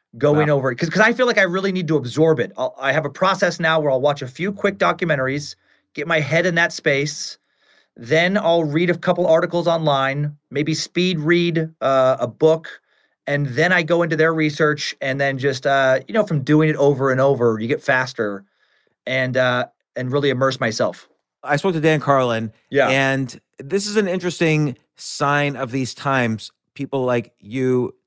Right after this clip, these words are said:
Speaker 2: Dan Carlin, you know, Dan always loved history of these, like, obscure wars,
Speaker 1: Yeah.
Speaker 2: like, from two thousand years ago. And he was always kind of, I guess he lives in Montana or something, and he, he was always going on at the dinner table about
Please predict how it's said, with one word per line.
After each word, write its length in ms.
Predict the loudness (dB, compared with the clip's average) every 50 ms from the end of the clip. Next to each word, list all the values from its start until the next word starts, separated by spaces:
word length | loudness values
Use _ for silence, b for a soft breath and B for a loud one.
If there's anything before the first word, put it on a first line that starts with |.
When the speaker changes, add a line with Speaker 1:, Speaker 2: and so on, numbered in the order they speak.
| _ -8
Speaker 2:
Dan 240 | -6 -6 -6 -6 -8
Carlin, 640 | -8 -6 -4 -2 -2 -2 -2 -2 -2 -2 -4 -6 -8 _ _ _ _ _ _ _ _ _
you 120 | -4 -2 0
know, 120 | 0 0
Dan 480 | 0 -2 0 2 2 4 4 2 0 -2
always 500 | -2 0 2 2 4 4 2 0 0 0
loved 400 | 0 2 2 2 2 0 -4 -12 _ _ _ _ -12
history 480 | -6 -2 -2 -2 -2 -2 0 0 0
of 100 | 0 0
these, 280 | 0 -2 -2 -2 -2 0
like, 240 | 0 0 0 -2 -4
obscure 520 | -8 -8 -8 -8 -6 -2 0 2 2 2
wars, 560 | 2 2 2 2 2 2 0 -2 -6 -8 -10 -6
Speaker 1:
Yeah. 180 | -2 0 2 2
Speaker 2:
like, 260 | 2 0 -2 -8 -18 _ _ _
from 280 | -6 -4 -2 -2 -4 -6
two 140 | -4 -4 -2
thousand 380 | 0 2 2 2 2 0 0 0
years 240 | 0 0 0 -2 -2
ago. 260 | -2 -2 -2 -2 -4 B B B B B
And 160 | -2 0 0
he 60 | 2
was 80 | 2 4
always 380 | 4 4 4 2 2 0 -2
kind 200 | -2 -2 0 0
of, 120 | 0 -2 -4 b b b b
I 80 | -2
guess 160 | 0 0 0
he 280 | -2 -4 -6 -4 -4 -2
lives 180 | -2 0 0 0
in 80 | 0
Montana 460 | 0 0 -2 -2 -2 -2 0 0 0
or 40 | 0
something, 280 | 0 -2 -2 -2 0 0
and 100 | 0 -2
he, 180 | -2 -4 -4
he 120 | -4 -2 0
was 120 | 0 2
always 220 | 4 4 4 4 4
going 220 | 4 2 2 2
on 200 | 2 0 0 0
at 140 | 0 -2 -2
the 140 | -2 -2 -4
dinner 420 | -4 -8 -8 -4 -4 -2 -2 -2
table 320 | -2 0 0 0 2 2
about 400 | 0 2 2 2 2 2 0 -4